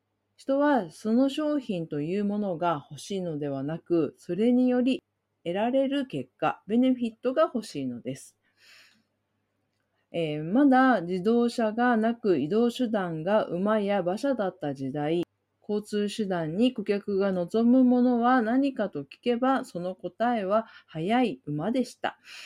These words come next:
ここが落とし穴になっていて、大抵の人は顧客の望む言葉の通り、もっと速い馬はないかというふ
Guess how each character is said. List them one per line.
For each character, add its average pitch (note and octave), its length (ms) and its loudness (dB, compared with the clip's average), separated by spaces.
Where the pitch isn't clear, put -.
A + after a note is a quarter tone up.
こ A#3+ 80 -4
こ C#4 140 0
が D#4 220 0
落 F#3+ 140 -12
と G#3+ 80 2
し G3+ 180 -6
穴 E3 260 -2
に D3 120 -2
な E3 140 -4
っ G#3+ 100 -8
て F3+ 200 -6
い E3 100 -8
て、 A#3+ 340 2
大 C4+ 200 0
抵 D#4+ 180 -4
の D#4 160 -2
人 D4+ 240 -2
は B3 220 6
顧 - 160 -20
客 F3 260 0
の D#3+ 120 -4
望 E3 360 0
む C#4 260 4
言 G3+ 260 -6
葉 G#3 120 0
の G#3+ 160 0
通 C#4+ 300 2
り、 - 320 0
も B3 140 0
っ - 120 -8
と G#3 120 0
速 A3 400 -2
い G#3 120 0
馬 G#3 240 0
は A3 160 0
な F3+ 220 -2
い C4 100 0
か - 260 -4
と F3 60 -10
い A3 140 0
う C#4+ 100 2
ふ C4+ 80 -4